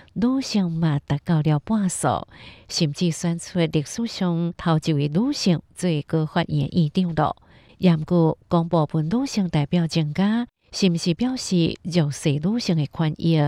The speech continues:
较受到关心呢？以墨西哥的案例来看，并毋是拢安尼。二零二三年九月，墨西哥最高法院裁决倒胎女罪法，替墨西哥女性的身体自主权徛入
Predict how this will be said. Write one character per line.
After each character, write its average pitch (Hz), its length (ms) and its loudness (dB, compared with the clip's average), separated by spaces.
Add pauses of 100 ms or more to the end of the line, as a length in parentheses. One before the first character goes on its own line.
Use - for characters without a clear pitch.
(160)
较 269 320 0
受 156 240 0
到 135 140 0
关 147 200 2
心 156 220 -2
呢？ - 240 -4 (460)
以 190 120 4
墨 165 140 2
西 147 240 -2
哥 214 220 0
的 180 160 -4
案 247 200 2
例 214 140 0
来 170 220 0
看， 151 420 -2 (140)
并 151 180 4
毋 139 40 -6
是 156 160 -2
拢 156 180 -2
安 151 180 2
尼。 156 260 0 (460)
二 - 40 -2
零 165 420 2
二 - 20 2
三 156 240 -2
年 147 180 0
九 214 320 0
月， 180 280 2 (180)
墨 160 140 2
西 156 200 0
哥 196 220 0
最 185 240 0
高 185 160 0
法 180 180 -2
院 151 220 0
裁 151 240 -2
决 151 340 2 (220)
倒 233 300 0
胎 226 400 -2 (100)
女 180 180 4
罪 151 280 0
法， 117 320 -4 (320)
替 202 180 2
墨 147 100 2
西 151 220 0
哥 208 220 0
女 294 160 2
性 208 160 0
的 180 100 4
身 202 220 0
体 247 240 -2
自 156 220 0
主 226 280 -6
权 151 460 -2 (160)
徛 156 260 0
入 147 80 -2